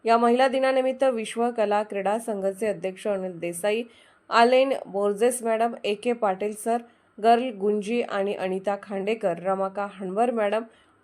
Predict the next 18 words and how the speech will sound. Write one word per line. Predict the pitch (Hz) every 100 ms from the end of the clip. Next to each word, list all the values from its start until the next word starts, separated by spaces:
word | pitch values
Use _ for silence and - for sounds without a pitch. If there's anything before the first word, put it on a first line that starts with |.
| -
परशुराम | 247 240 240 247 254 262
कल्लापा | 254 214 202 202 202
पाटील, | 196 175 175 233 233 _ _
माजी | 220 226 233 269
सैनिक | 247 262 254 269 233
यांनी | 208 196 208
आपले | 220 202 202
विचार | 190 165 170 214
व्यक्त | 196 170 - 175
केले. | 170 151 _ _ _ 185
जंगल | 214 226 233 269
दुर्गम | 220 233 226 254 262
भागातील | 254 214 220 226 233
शेवटचे | - 208 190 202 220
नाव | 208 196
पाली, | 196 185 185 220
भालके, | 208 180 175 185 214
निडगल, | 196 175 185 208 196